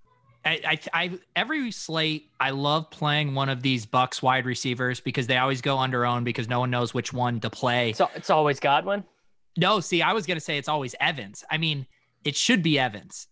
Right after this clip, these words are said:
Speaker 1: Evans has
Speaker 2: Yeah.
Speaker 1: been their best wide receiver. He was, you know, coming off the hyperextended knee. I thought he wasn't gonna do much last week. He looked
Speaker 2: Yeah, he
Speaker 1: good.
Speaker 2: crushed. Yeah.
Speaker 1: Give him another week here. Um, let's go. Let's roll Evans here.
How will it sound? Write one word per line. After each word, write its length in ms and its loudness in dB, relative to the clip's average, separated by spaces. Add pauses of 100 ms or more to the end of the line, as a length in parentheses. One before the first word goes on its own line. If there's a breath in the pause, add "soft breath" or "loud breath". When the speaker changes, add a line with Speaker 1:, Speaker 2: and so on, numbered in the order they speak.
(160)
Speaker 1:
Evans 260 2
has 140 4
Speaker 2:
Yeah. 60 -6
Speaker 1:
been 200 2
their 140 2
best 280 -2
wide 220 2
receiver. 400 -2
He 140 -4
was, 280 -6
you 80 2
know, 120 4
coming 260 4
off 160 2
the 60 -2
hyperextended 800 -2
knee. 260 2
I 80 2
thought 220 0
he 100 -2
wasn't 240 -2
gonna 140 -6
do 160 -8
much 320 -2
last 280 -2
week. 160 -6
He 180 4
looked 240 4
Speaker 2:
Yeah, 80 4
he 60 2
Speaker 1:
good. 240 6
Speaker 2:
crushed. 500 0
Yeah. 100 -6
Speaker 1:
Give 160 4
him 140 4
another 340 2
week 260 0
here. 460 0
Um, 720 0
let's 180 -4
go. 220 2
Let's 240 -4
roll 200 0
Evans 360 -6
here. 280 -14